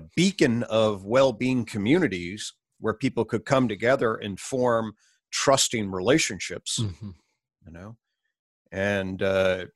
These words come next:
Speaker 1: and like you, give, have safe space so that you can actually start to process
Speaker 2: Mm-hmm.
Speaker 1: what metabolically, emotionally, metabolically is happening. All right. So what you, what we need to be doing is we need to, our emotional system is going to be reacting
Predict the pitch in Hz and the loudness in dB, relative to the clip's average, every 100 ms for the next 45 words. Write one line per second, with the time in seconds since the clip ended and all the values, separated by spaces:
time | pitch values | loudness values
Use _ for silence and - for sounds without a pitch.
0 | - 107 104 131 - 143 170 123 131 143 | -2 0 2 2 0 0 2 2 0 -2
1 | 107 127 131 117 - - 135 - - 156 | 0 0 0 0 -2 2 4 2 2 2
2 | 170 123 - 131 117 113 110 127 123 113 | 2 2 2 4 2 0 2 4 4 0
3 | - 117 - - - 156 196 - - - | 4 4 2 -4 2 4 4 0 -2 -4
4 | - _ _ - 113 95 113 143 120 123 | -6 _ _ -6 -4 2 2 2 0 0
5 | 127 113 123 147 110 95 87 - 113 113 | 0 2 2 0 -2 -6 -6 0 2 4
6 | 139 - 123 107 104 95 104 90 127 139 | 4 2 2 2 2 2 0 0 0 0
7 | - 95 82 - 131 131 - - - 123 | -2 -6 -6 2 4 2 0 -16 -18 -20
8 | _ _ _ _ _ _ _ _ _ _ | _ _ _ _ _ _ _ _ _ _
9 | 82 87 107 _ _ _ _ - 127 135 | -16 -14 -16 _ _ _ _ -4 4 4
10 | 127 120 110 135 113 113 131 156 139 107 | 4 -2 2 0 2 0 2 4 2 -2
11 | 98 160 233 131 104 110 113 117 113 104 | 0 2 2 2 0 0 0 0 2 -2
12 | - _ 120 151 123 147 208 175 113 - | -2 _ 0 0 2 2 2 0 -2 2
13 | 226 - 110 101 123 113 104 95 92 98 | 2 2 0 0 2 2 2 -2 -2 0
14 | 113 - - - | 0 0 -10 -14